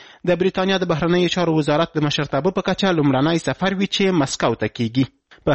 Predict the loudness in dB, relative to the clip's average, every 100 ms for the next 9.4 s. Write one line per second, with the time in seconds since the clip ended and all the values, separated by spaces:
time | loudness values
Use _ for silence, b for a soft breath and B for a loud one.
0 | 2 0 0 0 0 -2 -2 -2 -2 -2
1 | -4 -2 -2 0 0 0 0 0 0 -2
2 | 0 0 0 2 2 2 0 -2 0 0
3 | 0 -2 -2 -2 -2 0 -2 -2 -4 0
4 | 2 2 2 0 0 0 0 0 0 0
5 | 0 -2 B B B -2 0 0 0 0
6 | 0 0 -2 0 0 0 0 2 0 -2
7 | -2 0 2 2 2 0 -4 -12 -10 -2
8 | 0 2 2 0 0 0 0 B B B
9 | 0 0 2 2